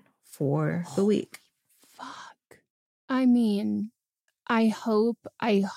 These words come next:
Speaker 2: hope, I hope that if he's, like, feeling up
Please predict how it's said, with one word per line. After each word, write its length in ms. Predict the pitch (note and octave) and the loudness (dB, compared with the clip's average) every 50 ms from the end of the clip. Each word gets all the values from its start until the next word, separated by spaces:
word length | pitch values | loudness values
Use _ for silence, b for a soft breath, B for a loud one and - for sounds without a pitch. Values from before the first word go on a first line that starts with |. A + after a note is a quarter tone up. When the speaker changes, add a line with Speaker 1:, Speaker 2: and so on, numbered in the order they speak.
| - - - | -10 -6 -2
Speaker 2:
hope, 200 | G#3+ G3+ G#3 - | 0 0 0 0
I 240 | G#3+ F3 C#3 B2+ A3 F#3+ - - - | -2 -4 -4 -4 -6 -8 -10 -8 -4
hope 260 | - F#3 G3 A3+ - _ _ _ _ _ _ _ _ _ _ - | -2 0 0 0 -2 _ _ _ _ _ _ _ _ _ _ -6
that 360 | F#3+ F3 D#3 A#2 - - - _ - | -4 -2 -2 -2 -2 -4 -8 _ -6
if 220 | - G#3 G3+ - - | -4 -4 -4 -4 -6
he's, 580 | - - A#3 G#3+ G3 F3+ - - - - - - - | -6 -2 -2 0 -2 -2 -4 -8 -10 -12 -10 -6 -4
like, 220 | G#3+ G3+ F3+ - | -4 -4 -4 -6
feeling 760 | - - - G#3+ G3+ F#3+ F#3 F#3+ G3 F#3 F3+ F3 - G#3+ - _ _ _ _ _ _ _ _ _ _ _ - | -10 -8 -2 -2 0 0 0 0 0 0 0 -2 -2 -4 -6 _ _ _ _ _ _ _ _ _ _ _ 0
up 160 | F#3 F#3+ | 0 0